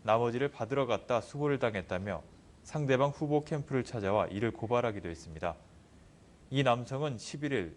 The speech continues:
어머니날 행사가 열리는 타운 내 교회를 찾아 입구에서 모 후보를 비방하는 피켓을 들고 시위를 벌이기도 했습니다. 노인 아파트에서 유세를 펼치며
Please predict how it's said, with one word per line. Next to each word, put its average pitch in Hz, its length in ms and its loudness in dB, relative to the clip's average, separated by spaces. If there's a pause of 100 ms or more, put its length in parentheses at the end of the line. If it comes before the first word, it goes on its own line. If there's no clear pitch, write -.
어머니날 135 480 4
행사가 139 400 0
열리는 104 480 0
타운 143 300 2
내 143 100 2
교회를 127 420 2
찾아 113 360 2
입구에서 98 640 0 (500)
모 123 220 4
후보를 131 380 0
비방하는 127 580 0
피켓을 147 440 -2
들고 110 240 0 (320)
시위를 131 380 6
벌이기도 110 400 2
했습니다. 80 460 -2 (1000)
노인 139 280 4
아파트에서 147 580 2
유세를 143 420 0
펼치며 117 560 -4